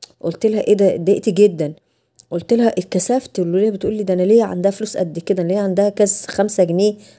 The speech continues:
او سبعة جنيه؟" جريت طبعًا، انا خدت جردل، مليت جردل المية وروحت البيت، جبت الفلوس. قلت لها: "حبيبتي متشكرة، ربنا يخليكي". جت بنتي بقى، قلت لها: "حسك عينك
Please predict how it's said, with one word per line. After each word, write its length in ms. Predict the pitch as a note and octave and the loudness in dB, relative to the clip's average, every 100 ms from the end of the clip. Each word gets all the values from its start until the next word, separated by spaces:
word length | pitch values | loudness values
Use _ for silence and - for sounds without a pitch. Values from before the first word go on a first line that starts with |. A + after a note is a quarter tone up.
| _ | _
او 60 | D#3 | -8
سبعة 340 | - F3+ D#3+ | -4 -2 -2
جنيه؟" 240 | D#3 D3+ C#3 - _ _ - - _ _ - | -4 -6 -8 -12 _ _ -20 -20 _ _ -14
جريت 640 | F3 G3 G#3 A#3 G3+ - | -4 2 4 4 2 0
طبعًا، 280 | G3+ G3+ F#3+ | -2 0 -2
انا 120 | F#3 | -2
خدت 340 | F#3+ G#3 G#3 F#3+ | -4 -6 -4 0
جردل، 500 | F#3+ F#3+ F3+ F3 E3+ | 0 2 2 0 0
مليت 360 | E3+ F#3 G3 - | 0 0 -2 -2
جردل 300 | F#3 F#3 F3+ | -2 0 -2
المية 360 | E3+ F3 G#3 G3 | -2 -2 -2 0
وروحت 400 | E3+ D#3+ F3 - | 0 -2 -4 -4
البيت، 240 | E3+ F3+ | -2 -2
جبت 220 | F#3+ G3 | -2 -2
الفلوس. 600 | F#3 - F3 G#3 B3+ B3 - - - _ - | -4 -2 0 2 2 -2 -10 -20 -20 _ -8
قلت 200 | D3+ - | -4 2
لها: 120 | G#3 | 2
"حبيبتي 320 | G3 F#3 - | 2 -2 -2
متشكرة، 520 | E3+ D#3 F3 G3+ F#3 | -2 0 0 0 2
ربنا 280 | E3 E3 F3 | 0 0 0
يخليكي". 540 | E3 - C#3 C3+ - - _ _ _ - | 0 -2 -6 -6 -12 -20 _ _ _ -4
جت 220 | F3+ A#3+ | 0 0
بنتي 380 | F#3 G#3 F#3+ D#3+ | 0 -4 -4 -6
بقى، 140 | D3+ | -6
قلت 280 | - D#3+ - | -6 -8 -6
لها: 240 | A3 G3+ | -4 -4
"حسك 580 | F#3 - A#3 - - G3+ | -6 -4 -2 0 -2 -2
عينك 500 | F3+ F#3+ G#3+ A3 G#3+ | 0 4 4 2 -2